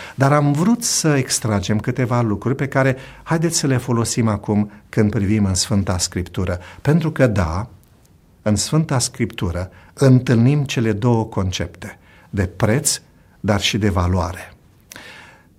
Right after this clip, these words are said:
În, uh, versetul pe care l-am citit la început, uh, am impresia că atunci când a fost tradus, cuvântul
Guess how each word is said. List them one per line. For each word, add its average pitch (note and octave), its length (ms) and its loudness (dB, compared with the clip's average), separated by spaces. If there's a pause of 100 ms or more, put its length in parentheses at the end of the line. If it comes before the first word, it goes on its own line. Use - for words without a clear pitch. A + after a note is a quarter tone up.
(140)
În, D#3 260 8
uh, D3 220 4
versetul E3+ 420 0
pe D3+ 120 0
care C3 200 2
l-am A#2 200 2
citit D#3 420 0
la A#2+ 140 2
început, G#2 540 -2
uh, A2+ 400 2 (240)
am E3 120 4
impresia G#2+ 680 0
că G#2 320 0 (840)
atunci D3 380 0
când C#3 200 0
a B2 80 4
fost A#2+ 280 -2
tradus, G2 600 -2 (460)
cuvântul A#2 720 2